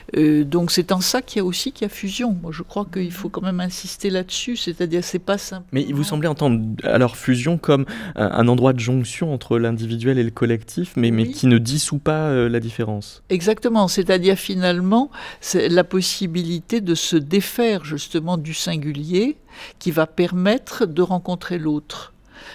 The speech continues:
Speaker 1: Mais j'y reviens encore, on est quand même dans quelque chose de mystique. C'est quand même pas un hasard si dans toutes les religions, euh, la musique a une telle présence. Euh,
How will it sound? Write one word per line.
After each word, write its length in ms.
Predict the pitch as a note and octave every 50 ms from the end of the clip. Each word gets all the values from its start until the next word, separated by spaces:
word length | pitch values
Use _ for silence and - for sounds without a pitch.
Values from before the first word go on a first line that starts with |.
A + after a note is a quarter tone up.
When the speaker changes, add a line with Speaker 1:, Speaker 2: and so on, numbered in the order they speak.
| - -
Speaker 1:
Mais 440 | - D#3+ E3 - - - - - -
j'y 240 | E3 C#3+ D3+ D#3+ F#3+
reviens 440 | E3+ F#3 F#3+ F3+ F3+ G3 A#3 A3+ G3+
encore, 380 | F3+ E3 - - A#3+ C4 C4 -
on 140 | F#3 E3+ F3
est 80 | G#3 G#3
quand 180 | - G#3 G3+
même 220 | G3 G#3 A#3+ C4 A#3+
dans 140 | G3+ G3+ G3
quelque 300 | - - F3+ E3 - F3+
chose 240 | - - G3+ F3+
de 100 | E3+ F3 F3+
mystique. 560 | F3 F3+ F#3 - - - - C4 - - - - - - - - -
C'est 180 | - - - F#3+
quand 180 | F3+ - G3+ G3
même 320 | F#3 F#3 F#3 F3 E3+ E3+ - _ _ -
pas 320 | A#3 A#3 A3 G#3 F3+ - -
un 280 | - D#3+ E3+ E3 D#3 D3+ D3+
hasard 600 | D3+ D3+ D#3+ F3 F#3 G#3 A#3 C4+ D4 C#4 - -
si 480 | - - - - - F#3 F#3 F#3 F3+ D#3+ - - -
dans 160 | D#3+ D#3+ D#3+
toutes 360 | - - - C#4+ D4+ - -
les 120 | B3+ F#3 D#3+
religions, 560 | - D#3 C#3 D3 D3+ C#3 C#3 D#3+ F#3 B3+ E4 D4+ _ - - - - - - - - - - -
euh, 280 | - D3+ D#3+ D#3 D#3 D#3
la 160 | C#3 D#3 D#3 D3
musique 540 | D#3 D#3 D3+ D3 C#3+ F3 A3 A#3+ - -
a 280 | F3 D#3+ D#3 D#3 D#3 D3+
une 300 | - - - D#3 D3 D3
telle 280 | - - D#3+ D3+ D3+ D3
présence. 880 | - - - G3 G3 F#3+ - C#4+ G3 B2+ - - - - - - - _ _ _ _ _ - - - - - - - - - - -
Euh, 840 | - E3 E3 E3 D#3+ D#3+ D#3+ D#3 D#3 D#3 D3+ D3 D3 G#2 F2+ F2+